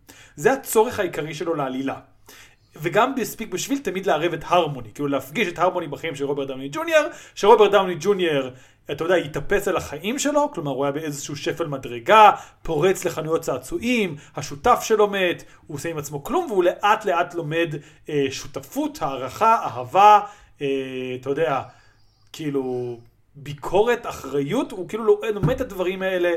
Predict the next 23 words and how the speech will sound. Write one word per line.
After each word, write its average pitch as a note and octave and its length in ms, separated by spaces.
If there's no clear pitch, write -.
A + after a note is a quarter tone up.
במקצוע D#3 520
החדש B3+ 420
שלו, F#3+ 340
שזה D#3+ 220
המסע E3 340
הגדול G#3 360
שלו, F#3 380
ועל D#3+ 180
זה F#3+ 160
הדגש, G#3+ 520
וכזה C#4 260
קצת - 540
מי C4 340
הרע B3+ 400
לא F4 200
ממש C4+ 220
משנה, D3+ 480
זה D3 100
יכול G#3+ 240
להיות G3 300
הרבה F3 520
אנשים, D#3 520
כי F3+ 180